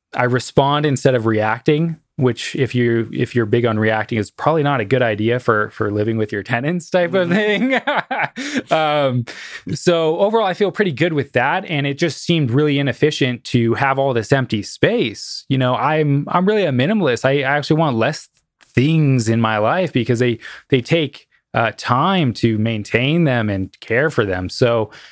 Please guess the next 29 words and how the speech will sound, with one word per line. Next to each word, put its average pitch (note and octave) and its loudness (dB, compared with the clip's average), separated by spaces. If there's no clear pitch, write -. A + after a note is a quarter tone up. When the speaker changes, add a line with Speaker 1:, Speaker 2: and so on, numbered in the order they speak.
Speaker 1:
um, G#2+ -2
it D3+ 2
made E3+ 0
sense E3 0
on, C3+ 2
on B2+ 0
that, A#2 0
in A#2 2
that A2+ 0
aspect. A2+ 0
And C3 2
then C3+ 0
in C3+ 2
San D3 2
Francisco, D3 2
you A2 2
know, A2 2
you're G#2+ 2
living A#2 2
with F2+ -4
roommates. G#2 -2
I G2+ 2
mean, F#2+ 0
good A#2+ 0
luck. G#2+ -2
You, G#2 2
you A2 -2
know, F#2 -2
you, A2 -4